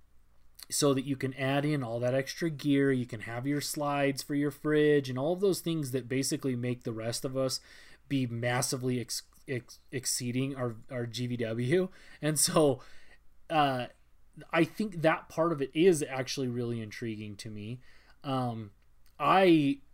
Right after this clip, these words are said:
if this, if the suspension and things like that are as capable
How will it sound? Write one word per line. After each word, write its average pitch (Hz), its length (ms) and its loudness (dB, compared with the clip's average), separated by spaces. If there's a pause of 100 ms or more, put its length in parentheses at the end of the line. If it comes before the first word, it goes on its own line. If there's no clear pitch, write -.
(600)
if 190 320 0
this, 180 280 0
if 208 180 -2
the 233 80 -2
suspension 165 720 -2
and 131 220 -6
things 139 300 -6
like 127 320 -2
that 117 360 -4
are 131 240 -2
as 123 160 -2
capable 139 800 -2